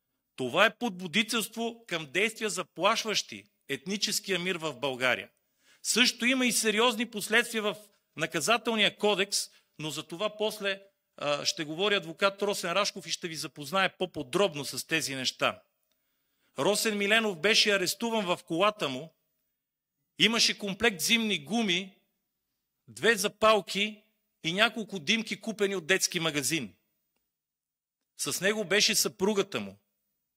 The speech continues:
Защо няма такива последствия за лицето Делян Славчев Пеевски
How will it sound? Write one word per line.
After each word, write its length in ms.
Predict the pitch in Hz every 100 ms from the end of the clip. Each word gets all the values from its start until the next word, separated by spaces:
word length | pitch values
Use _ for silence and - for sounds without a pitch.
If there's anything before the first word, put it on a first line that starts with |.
| _ _ _ _ _ _ _ _ _ _ _
Защо 720 | 120 120 - - 170 190 202 - - _ -
няма 520 | 127 143 170 185 202 - _ -
такива 500 | 147 - 190 202 208
последствия 880 | 180 156 151 202 202 - 131 156 185 _ _ _ -
за 180 | 131 143
лицето 440 | - 190 196 214
Делян 340 | 156 151 196
Славчев 500 | 190 190 196 - 170 -
Пеевски 600 | 190 170 123 - 185 190